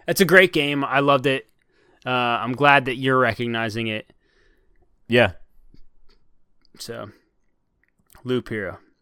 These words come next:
Speaker 1: Uh, number six.
Speaker 2: <laughs> We're,
Speaker 1: That's
Speaker 2: we're
Speaker 1: what I'm
Speaker 2: get-,
Speaker 1: on.
Speaker 2: we're getting long here, too. We gotta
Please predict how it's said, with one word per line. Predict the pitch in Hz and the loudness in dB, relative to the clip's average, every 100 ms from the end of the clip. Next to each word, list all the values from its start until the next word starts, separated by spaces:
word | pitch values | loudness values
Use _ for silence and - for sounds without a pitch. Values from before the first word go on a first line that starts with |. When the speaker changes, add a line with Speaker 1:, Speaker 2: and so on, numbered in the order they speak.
| _ _ _ _ _ _ _ _ _ _ _ - | _ _ _ _ _ _ _ _ _ _ _ 0
Speaker 1:
Uh, | 165 156 151 151 143 143 - - | 4 4 4 2 -2 -6 -14 -6
number | 175 165 | -4 -4
six. | - 175 131 - - - _ _ _ _ _ _ 110 | 0 0 0 -4 -16 -18 _ _ _ _ _ _ -8
Speaker 2:
<laughs> | 120 101 | -8 0
We're, | 117 120 | 0 0
Speaker 1:
That's | 131 - | -4 -2
Speaker 2:
we're | 135 | 2
Speaker 1:
what | 147 | 2
I'm | |
Speaker 2:
get-, | |
Speaker 1:
on. | 123 104 - | 0 -6 -4
Speaker 2:
we're | 123 | 0
getting | 143 123 104 | 0 0 0
long | 104 104 | 2 0
here, | 101 95 85 | -2 -6 -6
too. | - 92 | -4 -6
We | 82 | -4
gotta | 87 92 85 80 | -2 -2 -2 -6